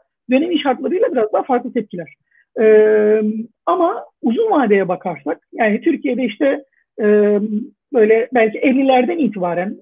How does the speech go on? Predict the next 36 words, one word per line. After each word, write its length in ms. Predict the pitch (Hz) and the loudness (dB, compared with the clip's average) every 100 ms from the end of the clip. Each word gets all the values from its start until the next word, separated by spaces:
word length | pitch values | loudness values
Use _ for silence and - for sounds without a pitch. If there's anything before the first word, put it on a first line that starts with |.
| - | -2
veya 200 | 226 233 | 0 0
özellikle 460 | 214 240 247 254 | 0 -2 -4 -8
işte 400 | 214 - 233 214 - | -10 -2 0 0 0
altmışların 440 | 247 254 - 262 | -4 -4 -6 -6
sonları, 260 | 254 247 254 | -4 -2 2
yetmişlerden 580 | 240 226 - 262 262 294 | 0 -2 0 0 2 -2
itibaren 380 | 208 214 208 | 0 0 0
verilen 260 | 240 262 240 | -2 -4 -4
tepkilerle 580 | 302 302 247 190 233 - _ _ _ _ | -6 -6 -2 -2 0 -4 _ _ _ _
Tunus'ta 380 | 359 349 - 302 | 0 0 2 4
yine 360 | 302 262 233 - _ - | 4 4 2 -6 _ -2
yetmişlerden 1400 | 262 294 - _ _ _ _ _ _ _ - 294 269 | -2 -2 -10 _ _ _ _ _ _ _ -2 0 2
itibaren 440 | 269 214 226 220 277 | 0 -2 0 0 2
verilen 280 | 320 254 208 | 0 0 -2
tepkiler 300 | 208 466 508 | -4 0 0
epey 260 | 381 370 | 2 0
benzer. 260 | 277 180 - _ _ _ _ - | 0 -2 -8 _ _ _ _ 0
Ee, 60 | |
yani 800 | 226 220 214 208 _ _ - - - | 4 4 2 -4 _ _ -20 -20 -20
şunu 200 | - 370 | -12 -4
da 80 | - | -2
tabii 140 | 320 | -2
unutmamak 500 | 311 349 - 254 190 | -4 -6 -2 -2 -2
lazım. 280 | 190 185 466 - | -2 -2 -2 -2
Yani 240 | 247 220 | 0 2
Bourguiba 340 | 262 247 302 | 0 0 -2
belki 260 | 254 254 - | -2 -4 -4
bir, 280 | 247 247 247 | -8 -4 0
e, 340 | 214 214 208 208 - _ - | 2 4 2 0 -8 _ -4
modernleştirici 960 | 208 220 240 247 247 214 - 233 254 320 | 0 2 2 2 0 -2 -6 -8 -2 0
liderdi 460 | 247 190 175 202 440 - | 0 0 -4 -2 -2 -2
ancak 300 | 208 247 381 | -6 -4 -4
bir 140 | 277 | -2
demokrat 420 | 240 226 214 202 | 0 0 -4 -8
lider 300 | 180 190 453 | -6 -2 -2
değildi. 280 | 427 247 160 | 0 -2 -4